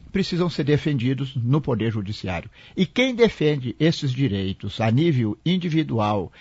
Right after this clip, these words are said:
e, às vezes, coletivamente também é o advogado. E o Ministério Público faz uma defesa também de alguns, de algumas questões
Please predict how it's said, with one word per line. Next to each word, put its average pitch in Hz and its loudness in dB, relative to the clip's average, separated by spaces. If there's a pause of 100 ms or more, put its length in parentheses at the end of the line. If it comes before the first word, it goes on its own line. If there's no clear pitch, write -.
(160)
e, 135 6
às 135 8
vezes, 135 4
coletivamente 123 2
também 156 0
é 180 4
o 185 4
advogado. 156 0 (320)
E 247 2
o 240 -4
Ministério 185 -2
Público 165 -2
faz 165 4
uma 156 0
defesa 113 0
também 127 0 (280)
de 117 4
alguns, 156 4
de 127 2
algumas 156 0
questões 156 -2